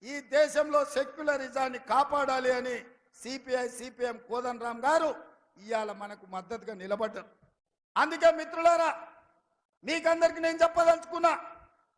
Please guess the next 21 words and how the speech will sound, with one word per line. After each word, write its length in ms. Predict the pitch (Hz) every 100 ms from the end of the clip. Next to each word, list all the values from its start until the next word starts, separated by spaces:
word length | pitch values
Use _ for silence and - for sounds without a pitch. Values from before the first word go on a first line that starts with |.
| -
ఈ 160 | 285 311
ప్రభుత్వం 720 | 311 320 330 339 339 339 330 - - _ _ _ _ -
ఎవడో 300 | 254 330 339
ఆశామాసిగా 840 | 320 311 320 330 339 330 330 330
తెచ్చింది 480 | 339 320 320 339 339
కాదు. 380 | 320 330 339 302 - - _ _ _ _
ఇవాళ 300 | 233 320 339
ఈ 80 | 330
కుర్చీలు 600 | 320 311 320 330 339 330
మా 340 | 311 311 330 320
తాతల 420 | 311 427 339 339
ముత్తాతల 520 | 330 320 - 330 330 330
నుంచి 180 | 320
మాకు 260 | 330 330 311
వచ్చింది 340 | 311 339 330
కాదు. 360 | 320 339 339 302 - - _ _ _
ఈ 180 | 269 330
కష్టం 560 | 320 320 320 339 330 330
మీది. 480 | 339 359 370 302 - - _ _ -
మీ 100 | 285
రక్తాన్ని 560 | 330 320 320 330 339